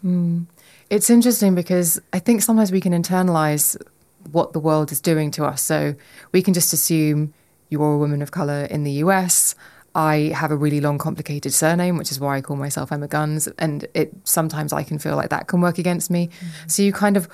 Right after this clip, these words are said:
Speaker 1: work around it,
Speaker 2: Mm-hmm.
Speaker 1: suppress it, and you're just like, "Well, that's my situation. That's what I've got to deal with." And then something happens, and you're making excuses for other people when you're doing that.
Speaker 2: Mm.
Speaker 1: And then something happens and you think,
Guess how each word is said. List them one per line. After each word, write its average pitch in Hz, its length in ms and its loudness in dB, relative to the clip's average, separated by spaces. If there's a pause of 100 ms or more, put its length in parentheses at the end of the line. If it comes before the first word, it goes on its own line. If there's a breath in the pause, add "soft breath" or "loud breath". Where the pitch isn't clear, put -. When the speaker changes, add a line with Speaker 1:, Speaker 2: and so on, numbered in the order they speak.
(180 loud breath)
Speaker 1:
work 185 320 0
around 170 420 2
it, 165 340 0
Speaker 2:
Mm-hmm. - 100 0
Speaker 1:
suppress 160 500 0
it, 160 360 -2
and 165 280 0
you're 165 80 -6
just 165 100 -4
like, - 80 -2
"Well, 202 100 2
that's 208 220 2
my 208 80 2
situation. 170 540 -2
That's 165 180 -4
what 160 80 -4
I've 156 80 -2
got - 140 -10
to 156 80 -10
deal 160 260 -2
with." - 220 -6 (360 loud breath)
And 180 160 2
then 180 120 2
something 180 340 0
happens, 147 640 -2
and 196 180 4
you're 226 80 6
making 240 260 4
excuses 202 540 -4
for - 80 -4
other 165 160 0
people 185 320 -2
when 131 120 -4
you're - 100 -6
doing - 240 -12
that. - 160 -10
Speaker 2:
Mm. 170 140 -6 (600 loud breath)
Speaker 1:
And 175 100 0
then 185 100 2
something 196 260 0
happens 180 320 -2
and 165 100 0
you 160 60 -2
think, 160 280 -6